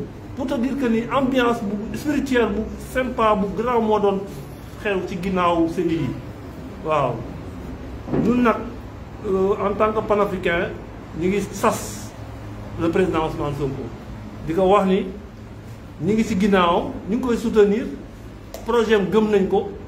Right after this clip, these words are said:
te dañuy dem ak moom ba jeex yàgg nañ ci ay ba combat yu bari moo tax bii jafewul sax trop ci ñun, euh, dem nañ manifestation ba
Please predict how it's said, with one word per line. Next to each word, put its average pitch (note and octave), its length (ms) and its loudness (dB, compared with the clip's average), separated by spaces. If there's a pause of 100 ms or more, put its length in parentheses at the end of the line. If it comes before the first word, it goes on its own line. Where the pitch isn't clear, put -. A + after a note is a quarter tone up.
(100)
te F#3 60 -4
dañuy F#3+ 320 0
dem G3+ 160 4
ak F#3+ 80 4
moom F#3 320 2
ba F3 140 2
jeex E3 200 2 (920)
yàgg G3+ 240 2
nañ G#3 220 4
ci A3 80 -2
ay G3+ 160 2
ba F#3 220 0
combat F#3+ 420 4
yu E3+ 60 4
bari G3+ 300 4
moo G#3+ 140 2
tax A3 180 2
bii G3 220 0
jafewul G#3+ 320 2
sax G3+ 240 0
trop G3+ 180 0
ci G3+ 120 -6
ñun, D#3 160 0 (1300)
euh, F#3 540 4 (520)
dem A#3+ 140 2
nañ A#3+ 140 2
manifestation G3+ 440 2
ba G#3 60 2